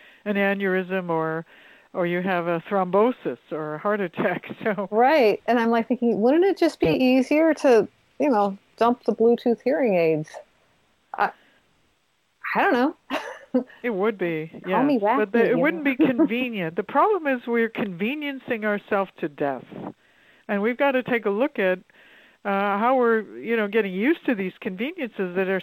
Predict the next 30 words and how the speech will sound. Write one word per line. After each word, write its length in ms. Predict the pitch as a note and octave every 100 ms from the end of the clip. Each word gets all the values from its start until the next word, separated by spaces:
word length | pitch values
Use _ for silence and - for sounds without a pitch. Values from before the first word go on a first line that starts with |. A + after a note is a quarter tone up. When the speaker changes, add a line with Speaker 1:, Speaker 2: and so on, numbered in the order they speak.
| -
Speaker 1:
so 180 | C4+ C4
unhealthy. 800 | F#3 F3+ C#4 G4 - E3+ D3 D#3 _ - - - - _ -
I 60 | A3+
mean, 160 | G#3+
we 100 | A#3
did 220 | G#3+ C#4+ A#3+
that 180 | A#3
also 340 | A#3 C#4+ - A3
with, 300 | F#3 F3+ -
uh, 280 | F3+ F3 D#3+ -
fast 260 | G#3+ G#3+ -
food, 420 | A#3 A#3 A#3 A#3 - - - -
and 80 | F#3+
we 100 | F#3+
know 160 | A3
that's 320 | G3+ A3+ C4+
unhealthy. 640 | G#3 D#3 E3+ D#3 D#3 G#3 A3+
It 80 | G3
has 180 | G3
all 140 | F#3 F#3+
kinds 300 | G#3+ F#3+ E3+
of 100 | D#3+
preservatives 800 | F3+ D3+ G3+ A#3+ G#3+ G#3 G3 F3+
and 200 | F3 D#3
ingredients 640 | E3 E3 G#3 G#3+ G3 F#3+ -
that 100 | E3+
never 320 | F3 A#3 A3+
should 180 | - F#3
be 120 |
in 120 | E3+